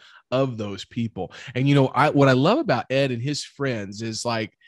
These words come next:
uh, you know, he will meet, or, or, or acquaintances, he will meet Jesse Itzler, and Jesse Itzler will, like, say, "Hey, Ed,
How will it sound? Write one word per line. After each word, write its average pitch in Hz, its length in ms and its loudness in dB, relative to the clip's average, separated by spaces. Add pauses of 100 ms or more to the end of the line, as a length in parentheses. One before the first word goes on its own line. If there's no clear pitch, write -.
(280)
uh, 107 240 -4
you 123 80 -4
know, 113 120 -2
he 196 240 -4
will 165 160 2
meet, 135 340 2
or, 156 220 -4
or, 151 340 -2
or 143 220 4
acquaintances, 123 840 -6
he - 160 -4
will 185 140 4
meet 143 260 2
Jesse 135 380 2
Itzler, 127 340 -2
and 113 80 -8
Jesse 135 300 -2
Itzler 127 300 -2
will, 117 120 -2
like, 117 220 -4 (440)
say, 135 220 -4
"Hey, 143 180 -2
Ed, 127 280 -6